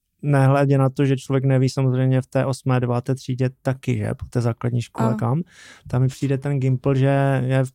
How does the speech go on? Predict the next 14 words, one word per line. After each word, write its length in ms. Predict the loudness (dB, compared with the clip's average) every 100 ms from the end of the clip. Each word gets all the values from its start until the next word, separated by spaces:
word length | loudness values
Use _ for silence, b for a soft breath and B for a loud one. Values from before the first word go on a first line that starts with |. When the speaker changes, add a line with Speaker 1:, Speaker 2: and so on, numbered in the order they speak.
| _
Speaker 1:
pohodě, 380 | -6 -2 2 2
že 140 | 2 0
to 200 | -2 -2
ještě 260 | -4 -4
vlastně 420 | -4 -4 -6 -6 -8 _ _ _ _ _ _ _
člověk 300 | -8 -6 -4
se 100 | -2
nemusí 300 | -2 0 0
rozhodnout 460 | 0 0 0 0 2
nějak 220 | 0 0
jako 240 | -2 -2
na 100 | 0
nějakou 260 | 0 0 -2
specializaci. 840 | -2 -6 -2 0 0 -4 -4